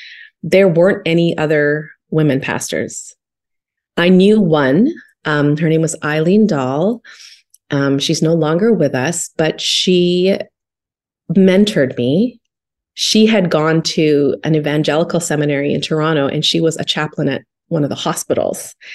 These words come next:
And she met me and she was like, "Listen, <laughs> if you wanna be, like, employed by the Adventist Church, then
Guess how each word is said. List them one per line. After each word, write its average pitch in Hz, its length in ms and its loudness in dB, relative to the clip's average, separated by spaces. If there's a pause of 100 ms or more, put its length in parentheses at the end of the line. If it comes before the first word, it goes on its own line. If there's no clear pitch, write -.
(580)
And 170 140 0
she 277 220 4
met 220 260 4
me 175 140 2
and 170 100 2
she 175 120 0
was 165 140 0
like, 143 220 0
"Listen, 175 600 0 (100)
<laughs> - 120 -14
if - 260 -2
you 262 180 4
wanna 240 200 4
be, 202 460 2 (360)
like, 151 220 0
employed 175 640 2
by 165 160 0
the 165 160 0
Adventist 151 480 -2
Church, 160 320 0
then 147 380 0